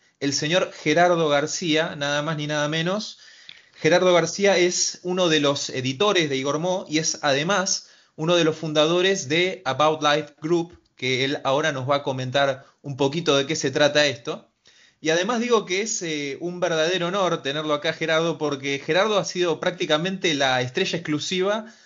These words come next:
del canal del Relojero M X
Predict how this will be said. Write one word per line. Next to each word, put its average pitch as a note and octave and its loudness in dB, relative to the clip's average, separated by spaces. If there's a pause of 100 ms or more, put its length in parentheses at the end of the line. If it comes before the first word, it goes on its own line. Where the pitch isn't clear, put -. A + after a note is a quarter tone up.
(140)
del C3 0
canal D#3+ 2
del D3+ 2
Relojero C#3 0
M D#3+ 2
X - -8